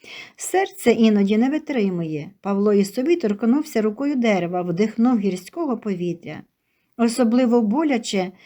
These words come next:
коли ліс рубають. "Я тоді сам не свій роблюся, мені навіть страшно.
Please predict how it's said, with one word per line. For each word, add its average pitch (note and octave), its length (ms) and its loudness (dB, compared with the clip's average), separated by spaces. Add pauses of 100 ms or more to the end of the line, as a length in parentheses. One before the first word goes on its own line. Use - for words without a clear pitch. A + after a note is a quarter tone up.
(160)
коли D4+ 220 0
ліс G#3 320 0
рубають. F3 640 -2 (580)
"Я C4+ 240 6
тоді E4+ 240 4
сам E4 300 0
не D#4 120 4
свій E4 360 2
роблюся, F#3+ 680 0
мені B3+ 280 6
навіть D4+ 240 4
страшно. G3+ 720 -2